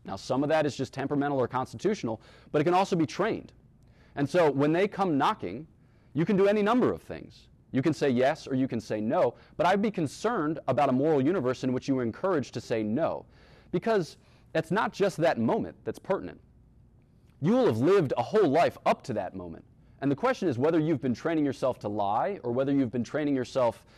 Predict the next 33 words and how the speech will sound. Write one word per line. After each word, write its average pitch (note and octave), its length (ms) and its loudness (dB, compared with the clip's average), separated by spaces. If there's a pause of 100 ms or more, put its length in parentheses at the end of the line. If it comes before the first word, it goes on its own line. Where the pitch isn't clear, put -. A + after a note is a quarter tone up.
(140)
to B2 100 -6
be C#3 120 4
morally C3+ 380 4
creative, G#2+ 520 -2 (200)
to - 60 -10
be A#2+ 120 -2
quick E3 220 -4
on C3 140 -2
your G#2 100 -4
feet. - 340 -6 (720)
So, D#3+ 320 2 (120)
<clears throat> G3 360 4 (1080)
returning F3+ 300 2
then E3 120 4
to D3+ 60 2
this C3+ 180 -2 (140)
Gestapo C#3+ 500 0
situation, B2 640 -4 (540)
I C3+ 60 0
think G3 180 0
that C#3 160 0
the C3+ 60 0
false G3 300 2
dichotomization C#3+ 880 0 (220)
actually D3 280 2
obscures F#3 540 2
from B2+ 180 0
us A#2 300 -2 (240)
the B2 100 -2
textured D#3+ 480 -2
nature D3+ 540 -2
or B2+ 160 4
the G#2+ 200 2